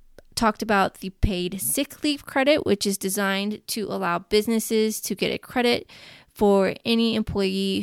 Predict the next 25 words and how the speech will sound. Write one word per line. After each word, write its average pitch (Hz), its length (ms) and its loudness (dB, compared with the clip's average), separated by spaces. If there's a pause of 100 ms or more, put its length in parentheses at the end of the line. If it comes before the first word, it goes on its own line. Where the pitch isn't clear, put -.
who 180 140 -2
is 175 180 -2
unable 180 400 -4
to - 100 -8
work 214 300 0
because 214 300 -4
of 180 80 -4
the - 80 -6
coronavirus 185 960 0
quarantine 269 840 0 (560)
or 208 320 4
has 185 480 -2
symptoms 240 640 0
of - 300 -4
coronavirus. 226 800 0 (420)
And 214 160 0
then 196 520 -2
similarly, 226 840 0
we 208 140 -4
talked 190 320 -10
about 185 200 -6
the 190 60 -6
family 180 460 -4
leave 220 380 -4
credit 302 500 -4